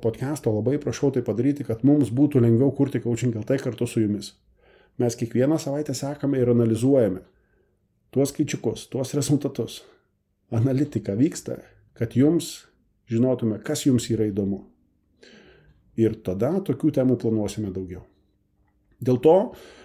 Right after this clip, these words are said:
mums jūsų palaikymas yra labai, labai svarbus. Dėl to prašau pasidalinti šiuo ar bet kuriuo kitu jums vertingu podcasto epizodu savo soc tinkle.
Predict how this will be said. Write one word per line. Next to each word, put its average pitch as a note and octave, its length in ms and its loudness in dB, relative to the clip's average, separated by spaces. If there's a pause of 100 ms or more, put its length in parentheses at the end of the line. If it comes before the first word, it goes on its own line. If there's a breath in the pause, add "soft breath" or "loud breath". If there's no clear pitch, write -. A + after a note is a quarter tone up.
mums G3 300 8
jūsų F#3 220 2
palaikymas D#3 600 4
yra C3 160 2
labai, B2+ 240 4
labai A2+ 240 6
svarbus. G2+ 400 -8 (220)
Dėl A2 100 -6
to B2 140 4
prašau D3 260 0
pasidalinti C#3 680 2 (100)
šiuo D#3+ 460 4 (440 soft breath)
ar C#3 120 6
bet E3+ 160 4
kuriuo F3 240 10
kitu D3+ 380 8 (100)
jums C#3+ 280 6
vertingu A2+ 360 4
podcasto A#2 460 -2
epizodu B2+ 420 0
savo A#2 220 2
soc G#2+ 260 -2
tinkle. G2 320 -6